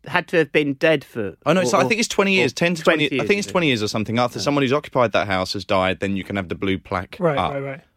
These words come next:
Speaker 2: But maybe they've been going for a hundred years. Is that what you're saying?
Speaker 1: I don't, uh, uh, you can't be li-, alive, though, can
Speaker 2: No,
Speaker 1: you?
Speaker 2: you can't be alive, no.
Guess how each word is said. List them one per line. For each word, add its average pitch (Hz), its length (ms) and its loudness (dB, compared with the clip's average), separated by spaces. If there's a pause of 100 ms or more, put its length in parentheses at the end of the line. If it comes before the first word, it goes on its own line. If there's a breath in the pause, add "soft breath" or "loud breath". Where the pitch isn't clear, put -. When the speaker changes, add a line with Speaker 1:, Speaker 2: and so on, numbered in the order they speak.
Speaker 2:
But 110 100 2
maybe 123 200 2
they've 117 160 2
been 110 120 0
going 101 280 2
for 92 100 -4
a 87 60 -2
hundred 87 320 -4
years. 82 200 -4
Is 90 60 -12
that 101 80 0
what 95 80 -6
you're 104 80 -2
saying? 120 300 -6 (240 soft breath)
Speaker 1:
I 165 80 4
don't, 214 280 2 (120)
uh, - 40 -8 (1080 loud breath)
uh, 165 40 2
you 170 160 2
can't 254 220 0
be 233 80 -2
li-, 202 240 2
alive, 160 460 2
though, 85 140 -10
can - 120 -4
Speaker 2:
No, 127 80 4
Speaker 1:
you? 104 80 2
Speaker 2:
you 98 60 -2
can't 90 180 -6
be 82 80 -6
alive, 80 220 -8
no. 80 220 -8